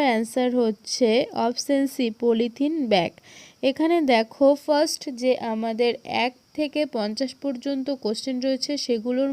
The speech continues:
মধ্যে, যেগুলো নার্সিং রিলেটেড কোশ্চেন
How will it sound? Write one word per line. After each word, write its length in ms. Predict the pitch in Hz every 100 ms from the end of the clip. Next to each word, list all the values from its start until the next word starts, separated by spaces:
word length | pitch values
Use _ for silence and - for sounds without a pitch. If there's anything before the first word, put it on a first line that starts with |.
| 254
মধ্যে, 440 | 226 208 220 277 247 269 - - - _ 285 285 254
যেগুলো 320 | 254 254 277 294 262
নার্সিং 360 | 214 233 294 285 285
রিলেটেড 400 | 285 294 294 285 -
কোশ্চেন 340 | 240 247 285